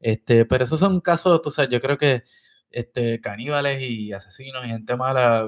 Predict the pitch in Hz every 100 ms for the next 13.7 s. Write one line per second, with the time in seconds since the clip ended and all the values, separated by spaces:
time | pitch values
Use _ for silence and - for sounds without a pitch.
0 | 104 104 113 120 117 110 113 110 - 123
1 | 120 120 127 131 147 123 110 95 113 117
2 | 131 117 110 - - _ - 104 107 123
3 | 113 110 104 - 143 143 143 131 123 120
4 | 117 110 107 127 123 131 131 131 127 127
5 | 135 127 139 147 131 113 110 - 107 101
6 | 98 98 - 104 101 98 98 95 - 98
7 | _ - 92 - 107 113 123 - 123 113
8 | 147 143 120 160 180 - _ _ _ _
9 | 110 - 120 110 113 120 143 147 - 131
10 | 131 131 131 135 123 120 135 - 135 131
11 | 131 123 123 120 117 123 120 117 120 175
12 | 170 147 - 120 113 104 113 110 110 123
13 | 127 135 - 139 131 123 107